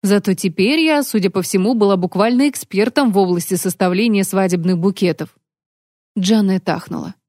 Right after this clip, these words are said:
«Софи, я сама толком не знала, что мне хотелось, но ты угадала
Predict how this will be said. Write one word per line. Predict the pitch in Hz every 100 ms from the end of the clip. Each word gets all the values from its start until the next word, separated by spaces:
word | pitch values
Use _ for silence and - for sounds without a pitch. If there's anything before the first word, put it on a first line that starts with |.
| _ _ _ _ _
«Софи, | - - 269 - 214 170 _ _ _
я | 269 285 294
сама | 339 339 320
толком | 294 262 262
не | 269
знала, | 262 320 262
что | - 294
мне | 247 220
хотелось, | 226 220 339 381 294 - _ _ _ -
но | 240 254
ты | - 349 349
угадала | 226 214 220 277 320